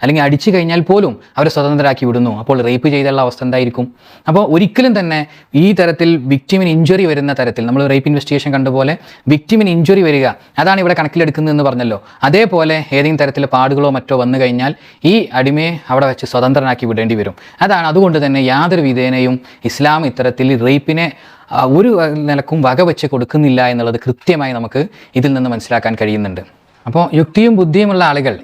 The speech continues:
ഈ വിഷയം വിശകലനം ചെയ്ത് കഴിഞ്ഞാൽ കൃത്യമായി നമുക്ക് മനസ്സിലാക്കാൻ പറ്റും. ഒരു അടിക്കുക പോലും അവരെ സ്വതന്ത്രരാക്കി വിടണമെന്ന് പ്രഖ്യാപിച്ചിട്ടുള്ള ഇസ്ലാം, ആ ഇസ്ലാമിൽ ഒരിക്കലും തന്നെ വലിയ അക്രമമായ,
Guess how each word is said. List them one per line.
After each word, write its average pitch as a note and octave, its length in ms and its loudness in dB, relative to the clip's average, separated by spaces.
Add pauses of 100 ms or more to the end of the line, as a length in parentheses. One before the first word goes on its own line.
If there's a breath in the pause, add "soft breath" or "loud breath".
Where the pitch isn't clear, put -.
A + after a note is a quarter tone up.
ഈ E3 80 4
വിഷയം D#3+ 340 0
വിശകലനം D#3+ 440 -2
ചെയ്ത് D3 200 0
കഴിഞ്ഞാൽ C#3 280 0
കൃത്യമായി D#3+ 500 -2
നമുക്ക് C#3+ 200 -4
മനസ്സിലാക്കാൻ C3 460 -4
പറ്റും. A#2+ 300 -6 (380 soft breath)
ഒരു F3 160 4
അടിക്കുക G3 460 2
പോലും D3 380 -2 (480)
അവരെ D#3 200 2
സ്വതന്ത്രരാക്കി E3 640 0
വിടണമെന്ന് D3+ 500 0
പ്രഖ്യാപിച്ചിട്ടുള്ള C#3 640 -2
ഇസ്ലാം, B2+ 440 -2 (320 soft breath)
ആ G3+ 160 0
ഇസ്ലാമിൽ E3 400 -2
ഒരിക്കലും D3+ 420 0
തന്നെ C3+ 260 -2 (520 soft breath)
വലിയ F#3 260 4
അക്രമമായ, D#3+ 680 0